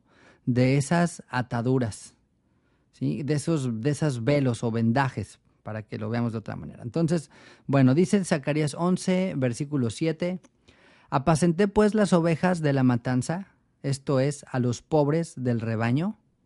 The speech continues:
¿Se acuerdan que Betania significa casa de pobres? "Tomé para mí dos callados, al uno puse por nombre Gracia y al otro Ataduras.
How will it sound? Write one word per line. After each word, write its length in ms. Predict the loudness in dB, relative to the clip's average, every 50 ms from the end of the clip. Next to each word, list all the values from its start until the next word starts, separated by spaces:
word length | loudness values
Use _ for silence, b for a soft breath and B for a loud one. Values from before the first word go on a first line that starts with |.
| _ b b b b b b b b b b b b
¿Se 100 | _ -2
acuerdan 200 | 0 2 2 4
que 120 | 4 4
Betania 380 | 2 2 2 2 2 2 2 2
significa 500 | 4 4 2 2 2 0 -2 -2 -4 -2
casa 320 | -2 -4 -2 -2 -2 -2
de 120 | -2 -2 -4
pobres? 520 | -2 -2 -2 0 0 -2 -4 -8 -12 -20 _ _ _ _ b b b b b b b b b b b _ _ _ _ _
"Tomé 280 | 2 4 6 6 4 4
para 300 | 4 2 2 4 4 4
mí 160 | 4 4 4
dos 200 | 2 2 0 0
callados, 600 | 0 -2 0 2 4 2 2 2 0 -2 -2 -4
al 180 | -4 0 4 6
uno 280 | 6 6 6 4 2 0
puse 260 | -4 0 0 0 -2
por 240 | 0 0 0 4 4
nombre 300 | 6 6 6 4 4 4
Gracia 560 | 4 4 2 2 0 0 -2 -2 -2 -4 -8 _
y 120 | -2 0
al 140 | 0 2 2
otro 400 | 2 2 2 0 0 -2 -4 _ _ _ _ _ _
Ataduras. 960 | 0 0 0 0 -2 -2 0 2 2 0 0 0 -4 -6 -12 -16 -20 -20 -20